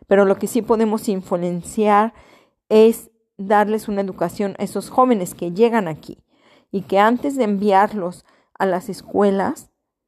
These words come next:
se les prepare psicológicamente en el cambio de mentalidad, que aquí los hombres y las mujeres somos iguales,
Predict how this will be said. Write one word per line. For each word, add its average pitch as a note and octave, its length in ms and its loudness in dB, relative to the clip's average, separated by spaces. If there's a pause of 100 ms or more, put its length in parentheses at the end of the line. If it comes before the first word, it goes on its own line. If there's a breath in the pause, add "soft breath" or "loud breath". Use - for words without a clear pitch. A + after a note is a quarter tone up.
(300)
se G#3+ 160 2
les F#3+ 220 -2
prepare G3 640 2
psicológicamente F#3 1500 -2 (460 soft breath)
en G3+ 180 0
el G3+ 160 0
cambio A3 420 2
de A3+ 120 0
mentalidad, F3 880 -4 (1800)
que - 120 0
aquí A3 340 2
los B3 240 2
hombres A3 320 -2
y A#3+ 40 -6
las G3 160 -2
mujeres G3 420 -6
somos G3+ 300 -6
iguales, F3 480 -2